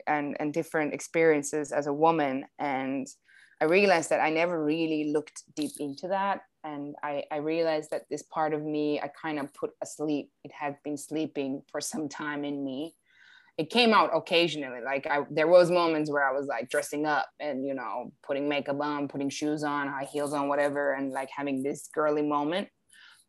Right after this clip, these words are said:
But it was only, like, one time a year. Like, I wear heels once a year, that was it. And, and then I realized it's not all about, obviously, like, about how you dress. And it's in general, like, having those feminine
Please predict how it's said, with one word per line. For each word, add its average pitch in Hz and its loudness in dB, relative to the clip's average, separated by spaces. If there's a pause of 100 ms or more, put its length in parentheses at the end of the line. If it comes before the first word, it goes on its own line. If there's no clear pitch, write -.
(120)
But 165 6
it 165 6
was 160 6
only, 156 2
like, 143 0
one 147 0
time 139 -4
a 135 -4
year. - -8 (460)
Like, - -12 (100)
I 135 -2
wear 143 2
heels 135 -8
once 139 -8
a - -12
year, - -8
that - -6
was 143 -6
it. - -8 (240)
And, 147 -6 (920)
and 170 4
then 190 8
I 185 8
realized 202 6
it's 170 0
not 214 4
all 175 4
about, 151 0
obviously, 147 -2
like, 139 -2
about 139 -2
how 143 -6
you 135 -4
dress. 139 -4
And 139 -4
it's - -10
in 160 -4
general, 165 0
like, 139 -4
having 147 -4
those 139 -4 (240)
feminine 151 -2